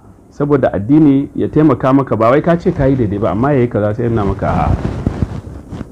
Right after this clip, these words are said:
<laughs> So za ka ga mutum yana sa personal abu. So na ga, ina ganin kamar self def-, deception ne wannan.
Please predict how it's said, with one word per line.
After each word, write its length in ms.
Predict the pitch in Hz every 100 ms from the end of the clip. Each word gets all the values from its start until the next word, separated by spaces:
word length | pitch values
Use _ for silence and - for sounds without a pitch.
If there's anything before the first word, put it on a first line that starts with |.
| - - - - -
<laughs> 680 | 123 107 - 117 190 127 - - - -
So 160 | - 120
za 120 | 147
ka 20 |
ga 80 | 147
mutum 160 | 139 120
yana 160 | 139 123
sa 120 | -
personal 420 | 120 120 113 147 131
abu. 200 | 117 113
So 120 | 139
na 100 | 151
ga, 80 | 151
ina 180 | 165 156
ganin 200 | 131 143
kamar 220 | 139 127 135
self 220 | 160 151
def-, 400 | 120 - 113 113
deception 480 | 110 131 127 - 104
ne 100 | 104
wannan. 280 | 104 98